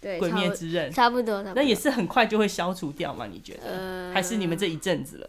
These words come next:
Speaker 1: 没有。
Speaker 2: 没有，就是很，还会，会再一阵子吗？你觉得？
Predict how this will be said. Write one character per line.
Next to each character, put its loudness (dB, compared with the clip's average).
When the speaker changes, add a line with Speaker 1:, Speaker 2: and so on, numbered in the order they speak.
Speaker 1:
没 -8
有。 -10
Speaker 2:
没 -2
有， 0
就 2
是 0
很， -2
还 -2
会， 4
会 6
再 2
一 0
阵 -4
子 -12
吗？ -6
你 -6
觉 -6
得？ -4